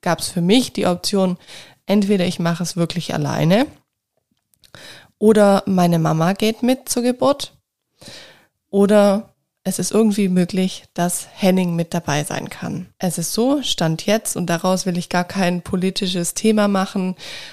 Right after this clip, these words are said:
Ähm, ich hab auch lange überlegt, ob ich das hier im Podcast überhaupt erwähnen soll, ob ich's nicht erwähnen soll. Aber Fakt ist einfach, ich hab mich in der Schwangerschaft nicht gegen Corona impfen lassen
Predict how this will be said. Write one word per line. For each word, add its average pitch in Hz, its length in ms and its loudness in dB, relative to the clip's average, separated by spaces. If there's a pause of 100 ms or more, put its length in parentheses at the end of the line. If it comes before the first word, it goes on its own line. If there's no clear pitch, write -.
(260)
Ähm, 175 380 -2
ich - 180 -6
hab 196 140 -4
auch 185 140 -6
lange 196 320 2
überlegt, 196 580 -2
ob 185 120 -8
ich 185 100 -6
das - 180 -8
hier - 240 -4
im 180 120 -6
Podcast 185 680 -6
überhaupt 185 480 0
erwähnen 196 420 0
soll, 190 260 -2
ob - 160 -6
ich's 170 120 -8
nicht 220 180 -4
erwähnen 190 320 -4
soll. 180 260 -2 (540)
Aber 196 300 0
Fakt - 340 -6
ist - 200 -10
einfach, 175 640 -4 (1300)
ich 208 200 2
hab 202 140 0
mich 190 180 -2
in 180 100 -2
der 175 100 0
Schwangerschaft 175 760 -2
nicht 214 540 -2 (200)
gegen 214 320 0
Corona 208 500 0
impfen 208 380 -2
lassen 202 440 0